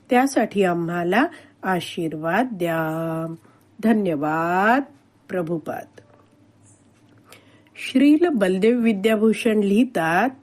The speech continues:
की, भगवान श्रीकृष्णांनी तिसरा आणि चौथा या अध्यायातला हा जो श्लोक सांगितला, त्यावेळी अर्जुनाने भगवंतांना जर असा प्रश्न विचारला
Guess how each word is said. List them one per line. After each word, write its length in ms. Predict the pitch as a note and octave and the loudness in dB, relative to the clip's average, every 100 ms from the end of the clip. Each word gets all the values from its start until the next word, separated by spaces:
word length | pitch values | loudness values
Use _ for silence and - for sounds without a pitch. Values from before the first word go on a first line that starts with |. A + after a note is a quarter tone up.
| - - - - - | -20 -20 -20 -20 -2
की, 80 | D#4 | 0
भगवान 580 | C4+ B3+ B3 B3 C4+ D#4 | 4 4 4 4 4 2
श्रीकृष्णांनी 720 | D4+ C#4+ C#4 C4 D4+ C#4 C#4 C#4+ | 2 0 2 0 2 4 4 4
तिसरा 500 | C#4 A3 - A#3+ A#3 | 2 -2 0 2 4
आणि 260 | A#3 A#3 | 4 2
चौथा 600 | A#3+ A3 F#3+ - G#3 F#3+ - - _ _ _ F#3 | 2 -2 -2 -4 -2 -2 -6 -20 _ _ _ 0
या 180 | G3 | 2
अध्यायातला 640 | F3+ D#3+ F3 G3 F#3+ G3+ F#3+ | 0 -2 -2 -2 -2 0 -2
हा 100 | G3 | -2
जो 220 | E3 F3+ | 0 -2
श्लोक 800 | F3+ - F#3 F#3 - - - - | -2 -4 -2 -2 -4 -16 -16 -16
सांगितला, 800 | - E3 E3 A3+ A#3+ G3 E3+ C4+ - - - _ - | -8 -4 0 0 2 0 0 -4 -10 -20 -20 _ -2
त्यावेळी 560 | A3+ A#3 C4+ A3 G#3 D4 - _ _ F#3+ | 0 2 2 2 2 -2 -6 _ _ 0
अर्जुनाने 720 | G3+ G3 D4+ D#4 B3 F#3 G#3+ | 0 2 2 4 4 2 2
भगवंतांना 800 | A3+ G3+ F3 G#3 G#3 G#3 G#3 A3 | 0 0 2 0 2 0 2 2
जर 420 | G3 A3+ A3+ B3+ B3+ | 2 2 4 4 0
असा 240 | G3+ - G#3+ | -4 0 -2
प्रश्न 420 | - F#3+ - A3+ | -2 -6 -2 0
विचारला 760 | A#3 B3+ B3+ D#4 C#4+ B3+ C#3+ | 4 2 2 2 2 0 -2